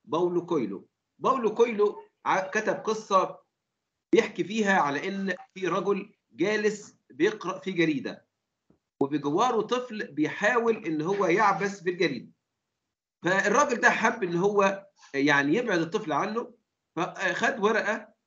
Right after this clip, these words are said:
من الجريدة، أحد الورقات، وكان في ظهرها، آه، خريطة العالم. فقال له: "يا بني، خذ هذه الورقة و-،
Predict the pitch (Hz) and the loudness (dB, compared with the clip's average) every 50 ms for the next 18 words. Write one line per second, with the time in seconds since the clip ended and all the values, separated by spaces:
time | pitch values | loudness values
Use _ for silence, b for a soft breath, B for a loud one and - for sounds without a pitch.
0 | _ _ 139 143 139 135 127 131 123 123 160 190 180 214 220 226 220 - _ _ | _ _ -6 -4 -4 -4 -4 -4 -4 -2 -4 -4 -2 -4 -4 -4 -6 -12 _ _
1 | _ _ _ _ 190 185 170 165 151 139 127 120 120 120 117 - - 185 220 220 | _ _ _ _ -2 -2 -2 -2 -6 -6 -6 -6 -6 -6 -6 -2 0 0 0 0
2 | 220 - - 143 139 220 247 254 - - 196 170 165 147 143 170 202 196 208 214 | -2 -8 -14 -8 -4 -4 -4 -4 -4 -4 -2 0 0 0 0 0 2 2 2 2
3 | 214 214 - - _ _ _ _ _ _ _ _ _ _ _ _ _ _ - 131 | 0 -2 -10 -20 _ _ _ _ _ _ _ _ _ _ _ _ _ _ -6 -4
4 | 135 139 135 - - 156 156 165 208 226 226 202 - - 151 131 120 123 110 95 | -4 -4 -4 -4 -2 -2 -2 -2 -2 -2 -4 -4 -4 -2 0 0 0 0 -2 -4
5 | 87 - - _ _ _ _ _ _ _ _ - - - 269 247 214 190 165 143 | -6 -10 -14 _ _ _ _ _ _ _ _ -2 0 0 2 4 4 2 2 2
6 | 147 143 175 214 254 320 285 - _ _ _ _ _ _ _ _ _ _ - 220 | 0 0 0 0 0 -2 -4 -10 _ _ _ _ _ _ _ _ _ _ 0 0
7 | 226 185 175 165 147 135 - 190 170 165 180 190 185 190 185 220 240 247 - - | 2 2 0 0 0 0 -2 -4 0 2 2 2 2 0 -2 -2 -2 -4 -6 -14
8 | _ _ _ _ _ _ _ _ _ _ _ _ _ 160 170 180 185 185 | _ _ _ _ _ _ _ _ _ _ _ _ _ 0 0 0 0 -2